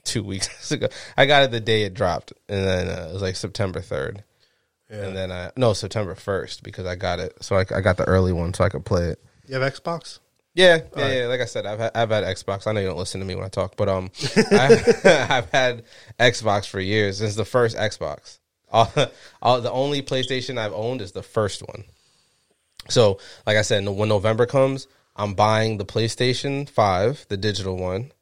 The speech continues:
Speaker 1: And then if it come, if they have, I know they got, like, a, a Spider-Man one.
Speaker 2: Yeah.
Speaker 1: But, um,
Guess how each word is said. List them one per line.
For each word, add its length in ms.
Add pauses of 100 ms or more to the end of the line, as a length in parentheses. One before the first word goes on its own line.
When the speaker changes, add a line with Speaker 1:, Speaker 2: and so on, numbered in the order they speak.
(420)
Speaker 1:
And 240
then 260
if 200
it 80
come, 260
if 120
they 120
have, 300
I 60
know 100
they 100
got, 160
like, 140
a, 280
a 80
Spider-Man 640
one. 300 (320)
Speaker 2:
Yeah. 340
Speaker 1:
But, 200
um, 480